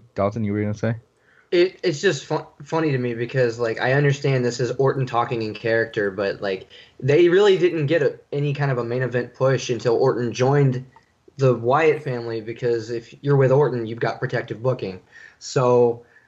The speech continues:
Speaker 2: you know, I,
Speaker 1: Yeah.
Speaker 2: I don't, I don't think the title or anything was a motivation. I think,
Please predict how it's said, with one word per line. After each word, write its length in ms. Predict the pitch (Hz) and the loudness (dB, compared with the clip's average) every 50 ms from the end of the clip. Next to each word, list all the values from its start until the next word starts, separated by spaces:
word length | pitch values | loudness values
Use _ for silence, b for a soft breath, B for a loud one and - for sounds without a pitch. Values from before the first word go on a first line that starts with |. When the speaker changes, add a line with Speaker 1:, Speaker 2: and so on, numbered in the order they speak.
| b b b _ _ _ - | b b b _ _ _ -2
Speaker 2:
you 120 | 143 156 | 0 2
know, 320 | 151 143 135 135 127 139 - _ - | 2 2 2 0 -2 -4 -8 _ -6
I, 300 | - 139 139 139 135 127 - | -2 -2 0 0 0 -2 -4
Speaker 1:
Yeah. 280 | 147 113 85 87 95 - | -4 -2 -2 0 0 0
Speaker 2:
I 160 | 131 156 151 160 156 165 | 2 2 0 0 0 -2
don't, 180 | 156 185 190 160 | -2 0 0 2
I 60 | 175 | 2
don't 180 | 185 196 180 - | 0 0 -2 -2
think 160 | 214 196 - | -4 -4 -2
the 80 | 170 | -4
title 400 | 147 143 - 143 151 156 156 151 | -4 -4 -4 -4 -2 0 0 0
or 80 | 147 143 | 0 0
anything 340 | 139 139 135 139 147 139 139 | 0 -2 -4 -4 -6 -6 -6
was 100 | 135 131 | -6 -4
a 40 | 131 | -2
motivation. 800 | 127 127 127 127 117 123 120 120 120 - - 127 123 120 117 | 0 2 2 2 2 0 -2 -2 -2 -4 -6 -6 -6 -6 -6
I 120 | - 120 123 | -6 -6 -6
think, 340 | 127 - 151 143 143 143 | -2 0 0 2 0 0